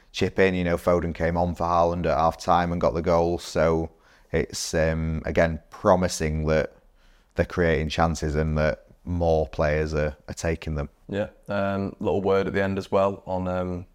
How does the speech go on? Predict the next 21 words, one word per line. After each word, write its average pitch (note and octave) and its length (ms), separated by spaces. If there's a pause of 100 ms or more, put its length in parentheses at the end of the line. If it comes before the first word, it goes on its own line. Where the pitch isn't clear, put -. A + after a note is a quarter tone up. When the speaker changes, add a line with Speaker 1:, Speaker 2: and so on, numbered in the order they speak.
(220)
Speaker 2:
the G2 60
importance F2 400
of E2+ 80
Rodri F#2 380
from F2+ 180
Pep - 220
Guardiola. F2+ 320
It's F2+ 100
getting D2+ 200
boring D#2 320
now, D#2+ 160
isn't D#2+ 140
it? D2+ 60
We're D#2+ 60
talking D#2+ 300
about D2+ 160
this D#2 120
every D#2+ 160
single D#2 260
week, D#2 220
but E2+ 240